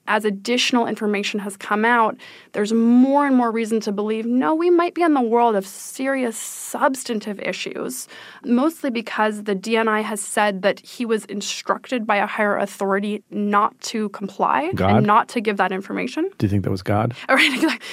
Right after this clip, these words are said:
Speaker 1: I, either God or, uh, or
Speaker 2: <laughs>
Speaker 1: potentially the president. Um, I, I did like that terminology, a higher
Speaker 2: I mean, who, who,
Speaker 1: authority.
Speaker 2: yeah, what, I mean, wh-, who are the other higher authorities?
Speaker 1: I, I,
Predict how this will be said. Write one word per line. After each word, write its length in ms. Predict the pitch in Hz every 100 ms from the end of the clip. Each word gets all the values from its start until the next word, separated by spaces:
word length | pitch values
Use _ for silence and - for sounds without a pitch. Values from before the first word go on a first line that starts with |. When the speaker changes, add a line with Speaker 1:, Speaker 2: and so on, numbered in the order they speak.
| - -
Speaker 1:
I, 320 | 233 - 226
either 200 | 240 262
God 320 | 226 226 277
or, 400 | - 226 220 220
uh, 160 | 208 196
or 200 | - 196
Speaker 2:
<laughs> 60 | -
Speaker 1:
potentially 840 | 143 226 143 226 247 - 247 247
the 120 | 233
president. 640 | - 240 247 302 440 - 285
Um, 520 | 240 233 196 - 247 254 - -
I, 80 | 214 196
I 100 | 208
did 200 | 208 220
like 160 | 208 202
that 160 | 180
terminology, 580 | - 202 185 175 190 -
a 40 |
higher 360 | 196 - 185 190
Speaker 2:
I 40 |
mean, 100 | 123
who, 100 | 123
who, 60 | 160
Speaker 1:
authority. 280 | 185 190 143
Speaker 2:
yeah, 60 | 127
what, 240 | 113 120
I 60 | 120
mean, 160 | 113
wh-, 320 | 110 - 113 127
who 140 | 139
are 40 |
the 120 | 123 113
other 160 | 107
higher 260 | 95 104 95
authorities? 500 | 101 104 98 - - - -
Speaker 1:
I, 260 | 277 285 -
I, 220 | - 226